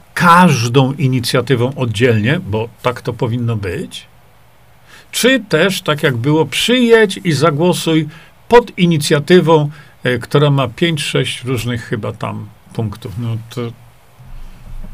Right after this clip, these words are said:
to jest, <laughs> nie. Ja naprawdę nie chcę, e, nie chcę tutaj nikogo obrażać, bo nie w tym jest rzecz, bo skoro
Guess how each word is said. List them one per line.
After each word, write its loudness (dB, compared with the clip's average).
to 4
jest, -2
<laughs> -20
nie. -8
Ja 6
naprawdę 6
nie 6
chcę, 6
e, 0
nie 4
chcę 2
tutaj 0
nikogo 2
obrażać, 4
bo -2
nie 0
w -10
tym 2
jest 4
rzecz, 4
bo -14
skoro 0